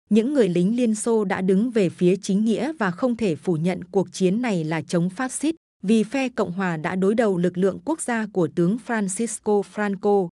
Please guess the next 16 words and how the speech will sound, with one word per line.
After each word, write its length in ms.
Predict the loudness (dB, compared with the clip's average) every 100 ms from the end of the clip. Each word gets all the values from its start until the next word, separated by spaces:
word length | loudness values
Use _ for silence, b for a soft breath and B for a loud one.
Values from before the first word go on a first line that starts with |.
| _ 0
đồng 220 | 2 2
minh 360 | 2 0 -4 0
với 160 | 2
Mussolini 880 | 2 0 -2 0 2 2 2 2 0
và 180 | -4 -4
Hitler. 520 | -4 -4 -2 -2 -4 -8 _ _ _ _
Trong 180 | -2 2
lịch 200 | 0 2
sử 240 | 2 2
chính 240 | 2 0 2
thức 260 | 0 0
của 140 | -2 0
Nga, 400 | -2 -2 -4 -6 _ -4
sự 180 | -2 -2
can 180 | -2 -6
thiệp 220 | -2 -2